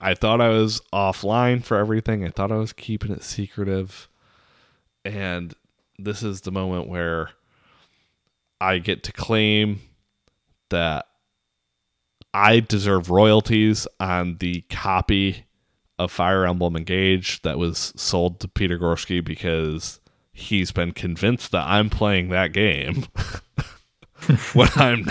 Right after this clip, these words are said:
not. I'm sorry to disappoint. Um, I'm not sure if it was clear based on, like, me sounding like an idiot asking questions about the game to Mark.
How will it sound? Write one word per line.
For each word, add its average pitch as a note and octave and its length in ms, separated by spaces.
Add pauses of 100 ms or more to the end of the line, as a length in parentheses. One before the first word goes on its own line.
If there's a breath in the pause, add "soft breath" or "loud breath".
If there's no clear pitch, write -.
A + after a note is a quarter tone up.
(120)
not. C#3+ 540 (1040 loud breath)
I'm A#2+ 180
sorry B2+ 380
to A#2+ 100
disappoint. A2 880
Um, G#2 460
I'm A#2 160
not B2 220
sure C3+ 160
if A#2 100
it A2 140
was G2 180
clear A2 400
based F#2+ 380
on, F#2+ 180
like, F2+ 380
me G#2 280
sounding F#2+ 500
like F#2 180
an E2+ 100
idiot F2+ 420
asking F2 760 (220)
questions F#2 420
about F2 220
the F2 80
game F2 240
to F2 40
Mark. E2+ 300